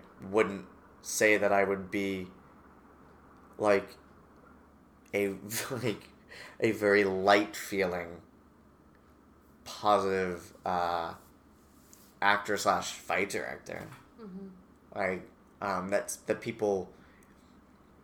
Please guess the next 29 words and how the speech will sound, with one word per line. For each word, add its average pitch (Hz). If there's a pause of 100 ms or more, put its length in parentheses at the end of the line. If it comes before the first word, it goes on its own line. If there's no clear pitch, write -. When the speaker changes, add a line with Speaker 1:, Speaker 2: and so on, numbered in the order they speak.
(200)
Speaker 1:
look 113
to 110
for 95 (1040)
guidance 98
sometimes. 90
Like, 92
when 95
I 98
work 101
with 120
kids, 120
it's 95
like, 180 (120)
I, - (840)
I 127
would 135
have 131
never 160
thought 110
I'd 104
be 104
working 104
with 95
kids 104
and, 101
like, 90
be 104
a 90
voice 90